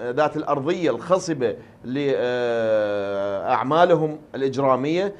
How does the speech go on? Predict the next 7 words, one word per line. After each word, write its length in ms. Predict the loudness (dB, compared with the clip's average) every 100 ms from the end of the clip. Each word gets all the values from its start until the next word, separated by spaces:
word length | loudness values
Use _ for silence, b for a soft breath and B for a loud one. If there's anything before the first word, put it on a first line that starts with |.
| B B
فأكيد 680 | -4 0 0 -2 -6 -8 -6
البتاويين 1000 | -4 -2 2 2 4 0 -4 -2 -2 -4 -12 -20 -8
منطقة 440 | -6 -4 -4 -2
أخرى 260 | -2 0 0
تسمى 500 | 0 -4 -2 0 -2
المربعة، 800 | -2 -2 0 0 2 2 4 4
المربعة 680 | 4 0 -2 -2 2 2 2